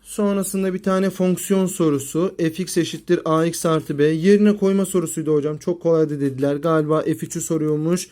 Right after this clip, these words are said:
Bunun cevabı da onmuş. Bir tane binom açılımı sorusu varmış. Üzerinde galiba yedi varmış. Bunun cevabı doksan dörtmüş arkadaşlar. Ee,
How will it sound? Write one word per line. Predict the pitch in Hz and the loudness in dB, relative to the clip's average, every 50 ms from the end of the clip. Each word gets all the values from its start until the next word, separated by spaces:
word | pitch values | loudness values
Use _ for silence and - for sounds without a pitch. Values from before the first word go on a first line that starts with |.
| - - - - _ _ _ _ _ - | -18 -20 -20 -20 _ _ _ _ _ -10
Bunun | 190 151 160 175 180 175 170 | -4 0 0 2 2 2 2
cevabı | 160 165 156 151 151 147 135 139 | 2 2 2 4 2 2 0 0
da | 139 147 147 | -2 -2 -4
onmuş. | - - 170 160 160 160 151 135 120 120 131 147 - - - - _ _ _ _ _ _ _ _ _ - - _ _ _ 214 | -4 -2 0 2 2 2 0 -2 -4 -6 -8 -10 -12 -16 -18 -20 _ _ _ _ _ _ _ _ _ -20 -20 _ _ _ -4
Bir | 214 214 | 0 2
tane | 220 208 208 202 185 170 | 4 6 6 6 4 4
binom | 190 196 208 208 | 6 6 6 6
açılımı | 196 180 - 190 180 185 180 | 6 4 2 0 0 0 0
sorusu | 175 - 185 175 170 170 - 185 180 | 0 0 0 0 0 0 -2 0 2
varmış. | 175 165 156 143 139 135 135 147 - - - - _ _ - | 2 2 2 2 0 0 -2 -4 -6 -8 -12 -14 _ _ -6
Üzerinde | 156 147 156 165 160 165 165 160 160 160 156 | -4 0 0 0 2 2 0 2 2 2 2
galiba | 143 151 151 151 156 147 147 151 156 | 2 2 2 2 0 0 0 0 0
yedi | 156 143 135 143 147 147 175 156 | 0 -2 -2 -2 0 0 0 0
varmış. | 151 139 131 127 135 156 156 - - | 0 0 0 0 -2 -4 -6 -6 -6
Bunun | 147 156 165 165 160 | -4 -2 -2 -2 0
cevabı | 147 160 151 147 143 143 139 160 175 | 0 2 2 2 2 0 0 -2 0
doksan | 160 156 139 139 - - 156 160 175 170 147 | 0 -2 -2 -2 -4 -4 -2 -2 -2 0 2
dörtmüş | 139 151 160 156 160 - 135 120 - | 4 4 4 4 2 -2 -10 -8 -8
arkadaşlar. | 123 120 110 - 120 113 113 107 107 - 160 165 196 214 214 - _ _ _ - - - - - - - _ _ _ - | -8 -8 -8 -8 -8 -6 -6 -8 -6 -4 -4 -2 -4 -4 -8 -12 _ _ _ -20 -20 -20 -20 -20 -20 -20 _ _ _ -2
Ee, | 139 139 139 135 135 139 135 | 0 2 2 2 2 2 0